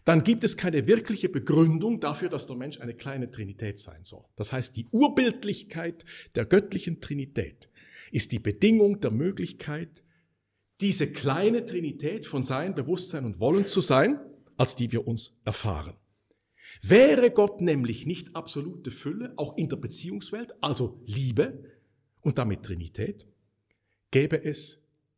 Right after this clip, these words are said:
für unsere eigene geistige Situation, kleine Trinität zu sein, keinen Grund. Dann wäre unser Selbstbewusstsein ein Epiphänomen zur Materie, unbegründet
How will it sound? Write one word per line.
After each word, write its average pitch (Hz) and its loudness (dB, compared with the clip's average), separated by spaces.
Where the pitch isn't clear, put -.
für - -8
unsere 107 -8
eigene 139 -8
geistige 107 -12
Situation, 110 -12
kleine 110 -12
Trinität 104 -16
zu - -16
sein, 101 -12
keinen 110 -6
Grund. 107 -8
Dann 95 -4
wäre 131 0
unser 113 2
Selbstbewusstsein 120 -6
ein 98 -6
Epiphänomen 113 -4
zur - -10
Materie, 120 -8
unbegründet 113 -4